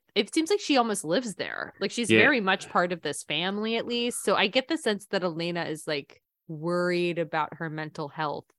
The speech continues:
Speaker 1: and stuff. But yeah, like, almost to an unrealistic, <laughs> like,
Speaker 2: Right.
Speaker 1: maybe she needs to put her energy somewhere. And I think we're, I think we're also kind of supposed to see Elena as this, like, saintly figure, I suppose. Um, and then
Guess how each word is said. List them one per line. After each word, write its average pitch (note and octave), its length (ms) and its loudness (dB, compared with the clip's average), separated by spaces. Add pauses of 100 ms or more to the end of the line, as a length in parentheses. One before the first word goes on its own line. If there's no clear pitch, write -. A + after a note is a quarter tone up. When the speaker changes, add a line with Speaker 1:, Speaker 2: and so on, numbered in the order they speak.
(160)
Speaker 1:
and D3+ 180 -10
stuff. - 300 -8
But G#3+ 100 2
yeah, G#3 300 4
like, E3 380 0 (440)
almost B3+ 360 2
to G#3 100 2
an F#3 160 0
unrealistic, E3+ 840 -2 (240)
<laughs> - 220 -20
like, - 180 -2
Speaker 2:
Right. F2 220 4 (220)
Speaker 1:
maybe D4+ 260 -2
she - 140 0
needs C4+ 180 0
to A3+ 80 -4
put A3 120 2
her G3 80 2
energy F3 420 0
somewhere. D3 640 -6 (420)
And F#3 120 -2
I F3+ 80 2
think G3+ 260 -2
we're, F3 260 0
I G3 120 0
think A#3+ 200 -2
we're F#3+ 140 2
also E3+ 240 0
kind E3 220 -4
of D#3 40 -8
supposed - 300 -6
to D#3 60 -8
see D3 280 -6
Elena D3 340 -6
as D3 240 -8
this, - 220 -10
like, - 160 -8
saintly - 560 -10
figure, D3+ 400 -8
I C3+ 60 -10
suppose. - 720 -12 (300)
Um, D3+ 600 -6 (240)
and F#3 220 -2
then D#3+ 560 -4